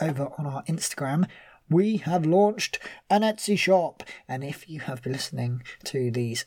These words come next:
last couple of episodes, you would have known that we did that. So thank you for being there. Thank you to everyone who is supporting us so far. So do go and check it out.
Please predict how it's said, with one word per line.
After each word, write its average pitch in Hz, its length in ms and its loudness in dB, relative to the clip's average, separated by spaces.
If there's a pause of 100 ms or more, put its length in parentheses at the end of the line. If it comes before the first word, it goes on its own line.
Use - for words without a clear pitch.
last 185 400 -2
couple 135 220 -2
of 127 80 -4
episodes, 127 500 -4 (180)
you 185 180 6
would 233 160 6
have 190 100 2
known 147 520 -2 (720)
that 131 160 -8
we 135 120 -8
did 123 220 -4
that. 110 240 -4 (840)
So 131 240 -2
thank 156 480 -2
you 120 240 -2
for - 120 -6
being 127 220 0
there. 123 240 -2
Thank 170 320 0
you 143 100 -2
to 131 120 -4
everyone 123 320 -2
who 120 280 -2
is 120 220 -2
supporting 123 560 -4
us - 280 -4 (760)
so - 220 -4
far. 120 320 0
So 127 200 -2
do 170 420 2
go 143 200 0
and 135 160 -4
check 139 180 -2
it - 80 -6
out. 123 280 0